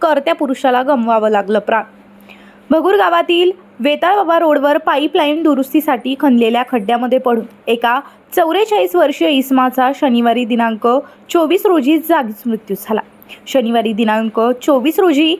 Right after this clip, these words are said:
वेताळबाबा रोडवरील तुळसा लॉन्सजवळ पाण्याची पाईपलाईन गळत असल्यानं सकाळी या ठिकाणी दुरुस्तीसाठी भगूर नगर परिषदेच्या वतीनं खड्डा खणण्यात आला होता. मात्र पाईपलाईन दुरुस्त केल्यानंतर देखील हा खड्डा लागलीच बुजवण्यात आला नव्हता.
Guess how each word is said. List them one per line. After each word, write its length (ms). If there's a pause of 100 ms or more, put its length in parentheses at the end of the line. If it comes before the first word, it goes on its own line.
(320)
वेताळबाबा 600
रोडवरील 680
तुळसा 380
लॉन्सजवळ 560
पाण्याची 540
पाईपलाईन 500
गळत 320
असल्यानं 320 (400)
सकाळी 400
या 120
ठिकाणी 420
दुरुस्तीसाठी 680 (460)
भगूर 400
नगर 200
परिषदेच्या 720
वतीनं 440 (280)
खड्डा 360
खणण्यात 360
आला 200
होता. 160 (880)
मात्र 400 (300)
पाईपलाईन 500
दुरुस्त 340 (120)
केल्यानंतर 580
देखील 360
हा 180
खड्डा 380
लागलीच 500
बुजवण्यात 500
आला 180
नव्हता. 260